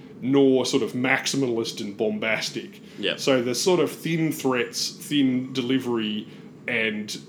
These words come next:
Speaker 1: the sort of minimalist production add up to not much more to me than a three-ply tissue of sort of sub-girl power posturing stuff.
Speaker 2: Yeah.
Speaker 1: Uh, Jack Off claimed that a lot of critics seem to have missed the camp in the song.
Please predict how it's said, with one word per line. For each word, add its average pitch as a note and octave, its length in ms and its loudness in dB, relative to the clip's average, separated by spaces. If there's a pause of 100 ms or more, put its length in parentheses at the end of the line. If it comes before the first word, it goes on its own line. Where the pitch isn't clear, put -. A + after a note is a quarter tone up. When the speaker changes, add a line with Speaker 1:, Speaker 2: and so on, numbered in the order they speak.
(300)
Speaker 1:
the A#2+ 120 -2
sort A#2 240 2
of G#2+ 100 -4
minimalist B2+ 640 2
production A2+ 520 -2
add A#2+ 160 -2
up A2 220 -4
to A2+ 180 -4
not B2+ 240 0
much A#2+ 240 -6
more A2 440 -2
to - 120 -8
me G#2 280 -4
than G2+ 200 -6
a G2 140 -10
three-ply G2+ 800 -4
tissue G2+ 480 -8
of F#2 240 -12 (340)
sort A2+ 220 -2
of G#2 120 -6
sub-girl A#2 680 0
power G#2 460 -2
posturing G#2 760 -6
stuff. F#2+ 460 -10 (280)
Speaker 2:
Yeah. F#2 180 -2 (140)
Speaker 1:
Uh, B2+ 80 -6
Jack F3 280 2
Off E3 160 2
claimed D3 400 2
that B2+ 200 2
a C#3 60 0
lot E3+ 180 4
of F3+ 120 -4
critics E3+ 340 2
seem D#3 240 -2
to C3 140 -2
have G#2+ 100 -8
missed C#3+ 400 -2
the A#2+ 80 -4
camp D#3+ 540 -2
in A#2+ 160 -2
the A2 80 -4
song. C3+ 520 0